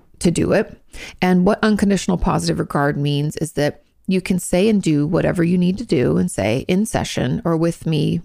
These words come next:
you know, in our session. And I can hold the space for you and offer you the compassion and the love and the understanding. That's it. I offer you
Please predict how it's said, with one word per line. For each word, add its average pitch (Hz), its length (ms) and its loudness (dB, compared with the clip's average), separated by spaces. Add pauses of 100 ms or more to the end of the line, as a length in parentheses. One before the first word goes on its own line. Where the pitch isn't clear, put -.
(100)
you 165 100 0
know, 151 120 0
in 160 140 -2
our 160 100 0
session. 220 520 -2 (500)
And 196 140 0
I 190 100 2
can 226 140 2
hold 190 300 2
the 180 100 0
space - 360 -4
for - 120 -2
you 180 220 0
and 175 160 -4
offer 151 300 -2
you 151 200 0
the 147 160 -4
compassion - 760 -6 (100)
and 151 140 -2
the 135 80 -2
love 127 440 -2
and 165 120 -2
the - 100 -4
understanding. - 760 -8 (2500)
That's 160 240 -4
it. 139 220 -4 (420)
I 165 200 -2
offer 202 340 2
you 175 420 0